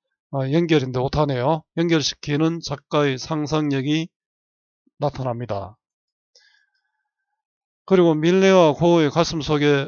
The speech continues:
흐르고 있는 평화지향의 사상은 마치 한 샘에서 솟아나는 물처럼 구별할 수 없다. 그 밀레의 그림과 고흐의 그림에서 평화지향 사상이 담겨 있다. 이제 고흐와 밀레의 그림에 담긴 평화지향 사상입니다.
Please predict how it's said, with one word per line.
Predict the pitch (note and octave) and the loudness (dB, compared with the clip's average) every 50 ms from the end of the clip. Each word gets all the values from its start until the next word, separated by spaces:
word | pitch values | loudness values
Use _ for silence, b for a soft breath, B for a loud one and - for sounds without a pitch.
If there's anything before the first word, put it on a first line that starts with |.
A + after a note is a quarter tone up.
| - _ | -8 _
흐르고 | - D#3+ D#3+ D3+ D3+ D3 | -8 -6 -2 -2 0 0
있는 | C#3+ C#3+ D#3 D#3+ D#3+ E3 E3 D#3 _ _ | 0 0 -2 -2 -2 -4 -8 -12 _ _
평화지향의 | - D#3+ D#3 D3+ D#3 D#3 D3+ D#3 E3+ F3 F3 F3 D#3 C#3 B2+ | -6 -2 0 2 2 2 2 4 4 4 4 2 0 0 -2
사상은 | - - D#3 C#3+ - D3 C3+ C3 C#3 C#3+ C3 A#2 F#2+ F#2+ _ _ _ _ _ _ _ | -4 -4 -6 -4 -2 -4 -2 -2 -2 -2 -2 -4 -8 -14 _ _ _ _ _ _ _
마치 | D3+ F3 F3 - - D3+ C#3+ | -2 -2 -2 0 0 0 0
한 | B2+ - - F3 F3+ F#3 F#3 F3+ | 0 0 -2 -2 -2 0 -2 -4
샘에서 | D#3+ - F3 E3 E3 E3 D#3+ D3 - - D3 D3 | -4 0 0 2 2 2 0 0 0 0 -2 -2
솟아나는 | C#3 - D#3 C#3+ - D#3 C#3 C3+ C3+ C#3+ D3 C#3+ C3 | -2 -4 -6 -4 -4 -4 -2 -2 -2 -2 -4 -2 -2
물처럼 | D3+ D3+ C#3+ - D#3+ D3 C#3 B2+ | -4 -2 -2 -2 -4 -4 -4 -4
구별할 | A2 D#3 D#3 D#3 D3 C3 C3+ B2+ | -4 -2 0 0 2 0 0 -4
수 | A2 A2+ | -6 -10
없다. | - - _ _ - A#2+ A#2 - _ _ _ _ _ _ _ B B B B B | -14 -16 _ _ -6 -6 -6 -8 _ _ _ _ _ _ _ B B B B B
그 | - D3+ | -12 -6
밀레의 | D3 E3+ F#3+ G3+ G#3 G#3+ G#3+ F#3 | -2 -2 0 2 2 2 2 2
그림과 | C3+ D3 D#3 E3 E3 C#3+ C3 B2+ B2+ C3 B2 G#2 G2 _ _ _ _ _ _ | 0 -2 -2 -2 0 0 0 2 2 0 -2 -4 -8 _ _ _ _ _ _
고흐의 | - E3+ F3 E3+ D3+ C#3+ C#3 C3 | 0 2 4 4 4 2 0 -4
그림에서 | - D3+ D3+ D3+ D3 C#3 C3 B2 - - D#3 D#3 E3 E3+ E3 - b b b b _ _ | -4 -2 -2 0 0 -2 -4 -6 -4 -2 0 0 0 0 -4 -8 b b b b _ _
평화지향 | - - D#3 D#3+ D#3+ D#3+ D#3+ D#3+ D3 - D#3+ E3 D#3+ D#3+ D3 | -6 -2 0 2 4 4 4 2 0 0 0 0 0 0 -2
사상이 | - F3 E3 - E3+ C#3+ - | -4 -4 -4 -2 -4 -4 -4
담겨 | - A#2+ B2+ C3+ C3+ C#3+ C#3+ | -4 -6 -6 -4 -2 -2 -2
있다. | D#3 - _ _ - C3+ C3+ - _ _ _ _ _ _ _ _ | -2 -6 _ _ 0 0 0 0 _ _ _ _ _ _ _ _
이제 | C#3+ C#3 | -8 -6
고흐와 | - - E3+ F3+ F3 E3 D#3+ C#3+ C3+ | 2 4 6 8 8 8 8 6 6
밀레의 | C3+ D3+ D3+ D#3 D#3+ D#3+ D3+ C3+ | 4 2 4 6 6 6 4 4
그림에 | D#3 D3+ D3 C#3+ C3+ | 2 0 0 0 0
담긴 | C3 C3 C3 C3 C3 D3+ D#3 E3 D#3+ - _ b b b _ _ | -2 -2 -4 -4 -2 -2 -2 -2 -4 -8 _ b b b _ _
평화지향 | - - D3+ D3 D3+ D3+ C#3+ C3 C#3+ D#3 D3+ D3 C#3+ - A#3 - | -4 -2 2 4 6 4 4 4 4 2 2 2 0 -2 -8 -8
사상입니다. | - - D3+ - D3 C3 A#2+ G#2+ G2+ G2+ F#2 G#2 G#2 - - | -6 -4 -4 -2 -4 -4 -4 -6 -10 -10 -10 -10 -12 -12 -16